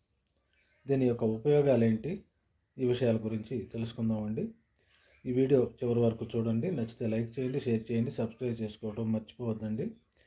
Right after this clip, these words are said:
దక్షిణ కోస్తా ఆంధ్రాలో ఈ నవంబర్ నుంచి వరి నాట్లు బిగిన్ అవుతాయండి. ఈ సమయంలో మనం కనుక ఈ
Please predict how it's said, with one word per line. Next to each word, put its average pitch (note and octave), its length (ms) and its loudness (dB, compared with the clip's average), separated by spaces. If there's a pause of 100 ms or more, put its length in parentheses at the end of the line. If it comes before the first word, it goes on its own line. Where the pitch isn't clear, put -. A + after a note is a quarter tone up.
(600)
దక్షిణ C#3+ 320 -2
కోస్తా C#3 400 0 (360)
ఆంధ్రాలో B2 440 2 (560)
ఈ B2+ 160 2
నవంబర్ C3 400 2 (120)
నుంచి A2+ 240 0 (800)
వరి B2+ 180 4
నాట్లు B2+ 340 2
బిగిన్ A#2 280 2
అవుతాయండి. A#2 460 0 (680)
ఈ E3+ 120 4
సమయంలో B2+ 500 4
మనం A#2 260 2
కనుక A#2 240 0 (720)
ఈ C3 120 0